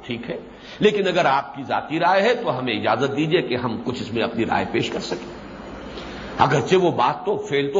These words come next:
حضور ہی کا تھا۔ اس اعتبار سے بہت اہم مسئلہ ہے کہ رسول کے حکم، مشورے اور رائے میں فرق ہے۔ اب ذرا اس کی تفصیل سنیے۔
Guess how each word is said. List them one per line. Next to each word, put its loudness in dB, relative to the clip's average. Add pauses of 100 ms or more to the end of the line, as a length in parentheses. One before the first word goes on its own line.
حضور -6
ہی -4
کا -6
تھا۔ -12 (720)
اس 4
اعتبار 2 (200)
سے -6
بہت 0 (120)
اہم 0
مسئلہ -2
ہے 0 (500)
کہ 6
رسول 6
کے 4
حکم، 0
مشورے 0
اور 4
رائے 4
میں 0
فرق -4
ہے۔ -16 (880)
اب 4
ذرا 6
اس 2
کی -2
تفصیل -2
سنیے۔ -2